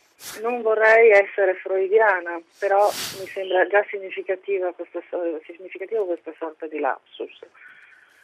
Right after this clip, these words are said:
Io rilevo che nel momento in cui si mostrano documentari si manifesta una sorta di voyeurismo dell'orrore.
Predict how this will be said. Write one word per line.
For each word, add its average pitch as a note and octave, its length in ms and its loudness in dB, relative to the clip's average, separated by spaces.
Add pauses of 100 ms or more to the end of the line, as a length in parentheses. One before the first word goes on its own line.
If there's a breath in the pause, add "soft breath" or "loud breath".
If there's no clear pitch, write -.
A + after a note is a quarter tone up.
Io C4+ 200 8
rilevo A#3 460 4
che F3 260 0
nel F3 140 -6
momento G3+ 340 -4
in A3 60 -8
cui A3 160 -2
si G#3+ 120 -8
mostrano G3 520 -2
documentari G3+ 1300 2 (160)
si - 60 -16
manifesta F3+ 540 -4
una F3+ 240 -12
sorta E3+ 340 -4
di E3 140 -6
voyeurismo E3 680 -2
dell'orrore. D3 840 -8